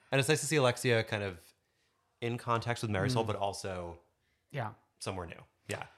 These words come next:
Speaker 2: So I wanna jump from that to Portia, 'cause I
Speaker 1: Mm.
Speaker 2: think that's kind of what ties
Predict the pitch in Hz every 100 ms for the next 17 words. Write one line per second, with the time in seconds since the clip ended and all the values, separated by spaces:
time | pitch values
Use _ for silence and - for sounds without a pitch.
0 | _ _ - - - 180 175 175 170 165
1 | - - _ _ _ _ _ _ _ _
2 | _ _ - 175 202 247 190 - - 180
3 | 175 170 156 151 160 156 156 - - 160
4 | 135 - 160 151 147 185 190 208 - 170
5 | 156 - 208 208 202 185 - - 196 180
6 | 160 156 - 151 160 156 147 131